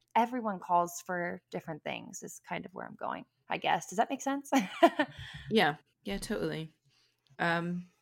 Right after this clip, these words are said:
Speaker 2: yeah, we had a snooze pod, like a side bed. And, um, the way that I got over, uh, Jonah sleeping in the middle was that I could feed him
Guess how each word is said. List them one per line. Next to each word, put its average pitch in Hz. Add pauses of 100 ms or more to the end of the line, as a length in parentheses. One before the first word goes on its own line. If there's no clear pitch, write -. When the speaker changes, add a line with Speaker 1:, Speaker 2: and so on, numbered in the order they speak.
(760)
Speaker 2:
yeah, 185
we 214
had 190
a 160
snooze 170
pod, 131
like 135
a 135 (760)
side 156
bed. 156 (1900)
And, 151
um, 147 (800)
the 170
way 175
that 175
I 160
got 156
over, 147 (1300)
uh, 139
Jonah 147
sleeping 139
in 139
the 139
middle 143
was 143
that 143 (200)
I 151
could -
feed 147
him 147